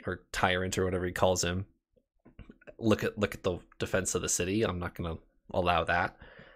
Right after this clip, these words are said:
And Dalinar says, "I'm not your enemy," and is prepared to prove it. And he kinda challenges him to a duel, deliberately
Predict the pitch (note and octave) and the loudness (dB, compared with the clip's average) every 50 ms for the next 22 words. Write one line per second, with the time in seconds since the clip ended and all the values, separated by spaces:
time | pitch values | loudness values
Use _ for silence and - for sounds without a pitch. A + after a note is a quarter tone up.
0 | _ _ _ _ - - F#2 F#2 F2+ F2 F2 F2 E2+ E2+ E2+ E2+ - - _ _ | _ _ _ _ -4 -4 -2 -2 -2 -2 -4 -4 -4 -6 -8 -10 -12 -18 _ _
1 | _ _ _ - G2 F#2+ G2 G2+ G2 F#2+ F2+ - - - F#2+ F#2 F2+ F2 G2+ - | _ _ _ 2 4 4 4 4 4 2 2 2 4 6 6 6 6 4 2 0
2 | - G2 G2 G2 F2+ F#2 - - - - B2 B2 G#2+ F#2+ D2+ A1 G1+ - - _ | -2 -2 0 0 0 2 0 -2 4 6 6 6 6 2 -2 -6 -10 -12 -16 _
3 | _ _ _ _ _ - - G#2+ F#2+ F2+ F2 E2 E2+ - - - - - - - | _ _ _ _ _ -6 0 2 2 2 2 0 -4 -6 -6 -6 -6 -6 -2 -2
4 | - F#2+ - - - - - A#2 G#2 F2+ C#2+ - - - - - - E2+ - - | -2 -2 -2 -4 0 4 6 6 6 6 2 0 -2 -8 -10 -10 -10 -10 -10 -6
5 | - - F#2+ F2 - - - F#2 F#2 F2+ F2+ F2 - - E2 E2 - - - - | -4 -2 -2 0 0 0 0 0 0 0 -2 -4 -4 -4 -4 -6 -8 -8 -10 -4
6 | - - D#3+ E3 D3+ C#3+ C#3+ C#3+ C#3 - - - - - - - - - - _ | 4 6 8 10 10 10 8 8 4 -2 -12 -20 -20 -20 -20 -20 -20 -20 -20 _
7 | - - - A2 G2+ G#2 B2 B2 - C3+ C3 - A#2 A2 | -14 -2 0 0 4 4 4 4 6 4 4 4 2 2